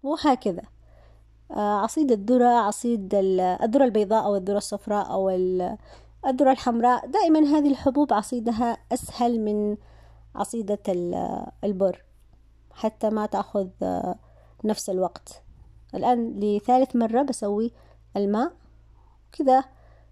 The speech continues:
بغمر العصيد بين الماء وأخليها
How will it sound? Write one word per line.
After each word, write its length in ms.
بغمر 280
العصيد 420
بين 120
الماء 240
وأخليها 800